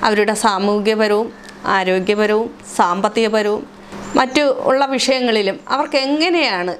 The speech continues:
അവരുടെ, ആ, ഈ വർഷത്തെ, ഉം, വിഷു സംക്രമം അവരെ സ്വാധീനിക്കുന്നതെന്ന് നമുക്ക് വിശദമാക്കാം. അതിൽ ഞാനിപ്പോൾ പറയാൻ പോകുന്ന നക്ഷത്രം കാർത്തിക നക്ഷത്രമാണ്.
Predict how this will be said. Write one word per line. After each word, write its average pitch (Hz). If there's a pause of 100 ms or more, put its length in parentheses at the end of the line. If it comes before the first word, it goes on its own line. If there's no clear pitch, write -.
(120)
അവരുടെ, 208
ആ, 208
ഈ 233
വർഷത്തെ, 214
ഉം, 208
വിഷു 220
സംക്രമം 208 (240)
അവരെ 202
സ്വാധീനിക്കുന്നതെന്ന് 240
നമുക്ക് 190 (320)
വിശദമാക്കാം. 185 (580)
അതിൽ 262
ഞാനിപ്പോൾ 285
പറയാൻ 247
പോകുന്ന 247
നക്ഷത്രം 208
കാർത്തിക 226
നക്ഷത്രമാണ്. 180